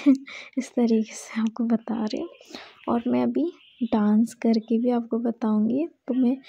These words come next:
डांस कर रही थी, तो मैं एक बार ये इसे नीचे इस तरीके से भी करूँगी कि आपको सबूत में दिखा सकूँ। and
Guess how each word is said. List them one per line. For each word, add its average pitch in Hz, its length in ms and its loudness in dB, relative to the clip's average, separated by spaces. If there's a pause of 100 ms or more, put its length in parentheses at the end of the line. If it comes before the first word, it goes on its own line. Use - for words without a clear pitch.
(340)
डांस 226 360 2
कर 226 160 0
रही 220 160 0
थी, 285 160 -10
तो 277 160 -4
मैं 262 160 2
एक 226 240 -2
बार 247 200 0 (600)
ये 226 200 2 (120)
इसे 254 340 -2 (440)
नीचे 233 540 4 (280)
इस 233 180 -2
तरीके 233 460 -2
से 254 220 -2
भी 269 120 0
करूँगी 240 600 0
कि 247 160 -2
आपको 262 440 -2 (480)
सबूत 240 400 2
में 247 140 2
दिखा 226 400 0
सकूँ। 254 500 -4
and 233 160 0